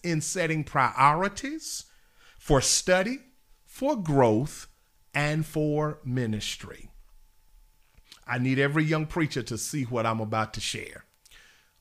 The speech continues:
Under the leading of the Holy Spirit and pastoral leadership, we should prayerfully work to develop ourselves in the areas of our spiritual gifts.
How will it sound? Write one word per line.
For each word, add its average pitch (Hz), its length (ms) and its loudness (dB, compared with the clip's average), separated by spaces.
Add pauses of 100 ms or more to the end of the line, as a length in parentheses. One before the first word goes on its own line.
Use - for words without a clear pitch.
(160)
Under 185 280 6
the 175 120 2
leading 208 640 2
of 156 200 0
the 127 120 4
Holy 190 340 0
Spirit - 680 -4 (1200)
and 147 680 0 (140)
pastoral 123 720 0
leadership, 107 760 -4 (680)
we 127 220 2
should 135 300 -4
prayerfully 226 720 -2
work 156 760 -2 (240)
to - 120 -2
develop 139 640 0
ourselves 160 840 -4 (360)
in 156 240 4
the 160 300 -2
areas 120 960 -2 (280)
of 123 200 0
our 113 160 2
spiritual 107 540 -4
gifts. - 640 -10